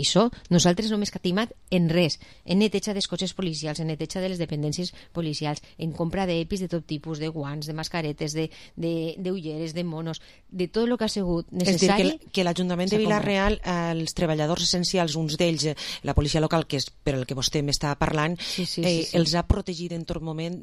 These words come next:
Speaker 2: de la situació que n'hi havia en
Speaker 1: Jo
Speaker 2: eixe
Speaker 1: crec
Speaker 2: moment.
Speaker 1: que això no poden... Vamos,
Speaker 2: Mm.
Speaker 1: jo no he sentit cap queixa, de fet, ho han, ho han valorat els sindicats quan vam tindre alguna reunió per el tema de poder canviar l'horari per protegir-los a ells,
Speaker 2: Mhm.
Speaker 1: sobretot després no se, no va haver un acord, pues, bueno, era una decisió dels treballadors i treballadores, era de canviar per a que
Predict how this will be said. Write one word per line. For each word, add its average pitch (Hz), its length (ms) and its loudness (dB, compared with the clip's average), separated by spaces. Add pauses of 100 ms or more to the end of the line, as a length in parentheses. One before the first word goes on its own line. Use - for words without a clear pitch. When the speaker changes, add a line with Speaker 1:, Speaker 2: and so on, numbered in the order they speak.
Speaker 2:
de 165 140 -2
la 151 100 -6
situació 165 440 2
que 180 100 4
n'hi 151 160 4
havia 156 200 4
en 156 100 4
Speaker 1:
Jo 185 160 6
Speaker 2:
eixe - 0 -
Speaker 1:
crec 196 240 4
Speaker 2:
moment. - 40 -2
Speaker 1:
que 220 120 4
això 208 240 0
no 233 80 -2
poden... 190 400 2 (240)
Vamos, 190 260 6
Speaker 2:
Mm. 160 60 -2
Speaker 1:
jo 190 100 6
no 208 60 8
he 220 80 8
sentit 185 380 2
cap 160 180 0
queixa, 185 220 0
de 190 160 0
fet, 175 180 2 (360)
ho 185 180 8
han, 170 260 4
ho 175 140 4
han 180 120 6
valorat 175 480 4
els 220 140 0
sindicats 165 480 2
quan 180 160 2
vam 160 140 4
tindre 160 180 2
alguna 156 240 4
reunió 151 340 4
per 175 140 0
el 156 80 -4
tema 156 240 -6
de 147 80 -6
poder 151 300 -6
canviar 147 320 0
l'horari 160 320 2
per 160 140 -4
protegir-los 156 640 0
a 147 140 0
ells, 190 160 4 (240)
Speaker 2:
Mhm. 160 80 4
Speaker 1:
sobretot 165 380 6
després 170 260 2
no 160 60 0
se, 156 160 -2
no 156 160 0
va 160 80 6
haver 156 160 2
un 156 80 2
acord, 170 320 0
pues, 196 140 -12
bueno, 160 340 -4 (240)
era 139 360 -6
una 151 180 -2
decisió 151 280 -4
dels 139 160 -4
treballadors 143 460 -4
i - 20 -10
treballadores, 156 440 0
era 151 120 0
de 143 80 -4
canviar 151 340 -6
per 180 120 -4
a 170 60 -4
que 165 160 -2